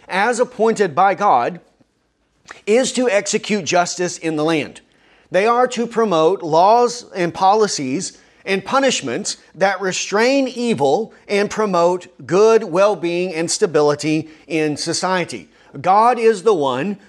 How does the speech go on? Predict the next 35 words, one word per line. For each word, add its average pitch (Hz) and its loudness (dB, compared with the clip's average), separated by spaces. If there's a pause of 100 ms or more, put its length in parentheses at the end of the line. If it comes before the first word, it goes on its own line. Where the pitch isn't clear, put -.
who 202 0
created 175 0
government. 175 -2 (180)
He 220 2
is 247 2
the 220 2
one 165 -2
who 175 -2
puts 226 -2
rulers 208 0
in 165 -6
place. 143 -2 (180)
They 180 0
are 175 0
servants 233 0
of 165 -4
God, 165 0 (200)
and 190 -2
the 196 2
very 214 2
purpose 269 0
of 208 -2
their 226 2
existence, 170 -2
for 185 0
them 214 0
to 202 -2
have 220 0
this 233 2
office, 214 2 (220)
this 202 0
position 196 -2
from 190 0
the 151 2
Lord, 165 4